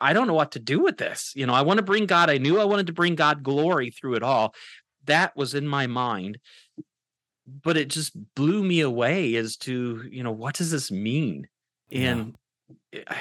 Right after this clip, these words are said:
Speaker 1: it, it just, that was rough. That, that
Speaker 2: Wow,
Speaker 1: was
Speaker 2: John.
Speaker 1: hard to deal with that.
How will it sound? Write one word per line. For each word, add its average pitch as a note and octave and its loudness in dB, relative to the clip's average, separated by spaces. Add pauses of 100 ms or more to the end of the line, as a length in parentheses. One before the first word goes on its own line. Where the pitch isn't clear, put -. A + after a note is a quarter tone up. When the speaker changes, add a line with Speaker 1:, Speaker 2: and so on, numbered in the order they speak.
(200)
Speaker 1:
it, - -2
it A2+ 0
just, C3+ -4 (260)
that G3+ 4
was B3 0
rough. C3+ 0
That, C3 2
that - 2
Speaker 2:
Wow, E3 4
Speaker 1:
was F#2 2
Speaker 2:
John. G2 -2
Speaker 1:
hard C3+ 2
to A#2+ -8
deal A2 0
with E2+ -4
that. D#2 -8